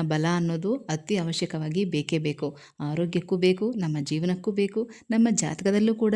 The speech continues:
ಸೂರ್ಯನ ಬಲ ಚೆನ್ನಾಗಿದ್ರೆ ಪ್ರತಿಯೊಂದರಲ್ಲೂ ಕೂಡ ನಮಗೆ ಜಯ ಸಿಗುತ್ತೆ. ಹಾಗಾಗಿ ಚಿನ್ನ ಸೂರ್ಯನ ತತ್ವ ಇರುವಂಥದ್ದು. ತುಂಬ ಜನ ಹೇಳ್ತಾ ಇರ್ತೀರಾ, "ಒಡವೆ ತಗೋಬೇಕು ಅನ್ಕೋತೀವಿ, ಆಗೋದೇ ಇಲ್ಲ,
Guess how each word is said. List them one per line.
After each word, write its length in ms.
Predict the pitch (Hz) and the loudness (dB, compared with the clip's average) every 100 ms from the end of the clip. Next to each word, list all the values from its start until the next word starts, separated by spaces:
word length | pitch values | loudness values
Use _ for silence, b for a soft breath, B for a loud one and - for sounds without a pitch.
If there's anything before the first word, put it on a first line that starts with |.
| 220 | 2
ಸೂರ್ಯನ 340 | - 170 175 180 208 | 0 0 2 2 0
ಬಲ 240 | 175 165 170 | -2 -2 -2
ಚೆನ್ನಾಗಿದ್ರೆ 800 | 180 160 165 170 160 151 175 254 B B B - | -2 0 2 0 0 2 2 2 B B B 0
ಪ್ರತಿಯೊಂದರಲ್ಲೂ 640 | 185 185 240 214 196 202 | 0 2 4 6 4 2
ಕೂಡ 160 | 190 175 | 2 2
ನಮಗೆ 280 | 165 156 214 | 2 2 2
ಜಯ 280 | 202 160 147 | 4 4 4
ಸಿಗುತ್ತೆ. 720 | - 147 147 143 151 - - - | 2 0 0 -2 -4 -14 -14 0
ಹಾಗಾಗಿ 680 | 190 196 180 165 170 269 294 B B - | 4 4 2 2 2 2 0 B B 0
ಚಿನ್ನ 260 | 220 208 208 185 277 | 4 6 4 2 0
ಸೂರ್ಯನ 340 | - 185 180 170 | 0 0 2 0
ತತ್ವ 320 | 160 143 165 156 - | 0 -4 -2 -6 -4
ಇರುವಂಥದ್ದು. 600 | 160 151 147 143 151 143 _ _ _ - | -2 0 0 -4 -4 -8 _ _ _ 8
ತುಂಬ 200 | 233 262 | 12 12
ಜನ 200 | 240 196 190 | 12 10 8
ಹೇಳ್ತಾ 360 | 175 160 160 | 8 6 6
ಇರ್ತೀರಾ, 360 | 156 160 160 151 | 2 2 2 2
"ಒಡವೆ 300 | 160 156 165 | 2 2 2
ತಗೋಬೇಕು 460 | 165 160 156 151 151 | 2 0 0 0 0
ಅನ್ಕೋತೀವಿ, 460 | 156 160 156 156 | 0 0 0 2
ಆಗೋದೇ 520 | 156 151 165 160 170 | 2 2 2 2 4
ಇಲ್ಲ, 160 | 160 | 4